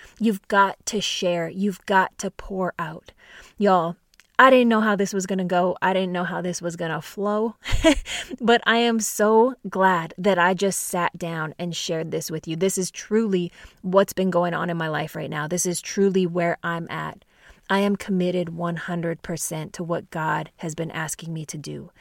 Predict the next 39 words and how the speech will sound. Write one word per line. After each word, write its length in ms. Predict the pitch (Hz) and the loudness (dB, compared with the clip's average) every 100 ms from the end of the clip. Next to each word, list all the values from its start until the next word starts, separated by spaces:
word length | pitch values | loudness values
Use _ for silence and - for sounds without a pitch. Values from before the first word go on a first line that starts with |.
| - - - | -20 -20 -4
I'm 180 | 185 | -2
committed 500 | 185 202 180 185 185 | 0 0 2 2 0
one 160 | 170 175 | 0 -2
hundred 220 | 175 175 | -2 -4
percent 420 | 175 170 165 165 | -4 -8 -6 -8
to 100 | - | -8
where 200 | 165 170 | -6 -2
I 100 | 156 | -2
believe 380 | 160 170 170 156 | -4 -6 -6 -8
God 360 | - 156 160 156 | -6 -2 -2 -4
is 140 | 160 | -8
calling 500 | - - 160 165 160 | -10 -10 -8 -6 -6
me 140 | 160 160 | -8 -6
right 200 | 151 139 | -6 -6
now 200 | 160 156 | -10 -10
to 120 | - 185 | -10 -10
serve, 520 | - 170 170 175 - | -8 -4 -2 -2 -6
to 120 | 165 - | -14 -10
teach, 400 | - 180 175 - | -6 -6 -6 -10
to 120 | - | -10
give, 380 | 147 170 165 165 - - | -10 -6 -6 -6 -12 -18
to 120 | - 170 | -4 -2
mentor 520 | 165 165 180 190 175 | -2 -2 -2 -2 -2
women, 380 | 170 170 175 170 | -2 -2 -2 -4
to 120 | 165 | -8
create 500 | - - 165 175 175 | -10 -8 -2 0 -2
programs, 580 | - 175 175 170 170 - | -4 -4 -2 -2 -2 -4
to 140 | 160 | -8
write 260 | 156 165 170 | -2 -2 0
a 80 | 160 | -2
book. 360 | 165 165 180 - - _ | -2 -2 -2 -10 -20 _
Ooh. 340 | 175 302 440 466 - 262 - - 294 | -2 0 0 -2 -4 4 4 6 2
<laughs> 680 | - 262 - - - - 190 | 2 -6 -6 -14 -16 -6 0
Everything 500 | 214 220 226 220 208 | 2 2 -2 0 2
He's 220 | 208 208 | 2 0
calling 340 | - 180 180 180 | -2 -2 0 0
me 140 | 180 | -2
to 100 | 190 | -4
do, 360 | 165 165 165 | -4 -4 -4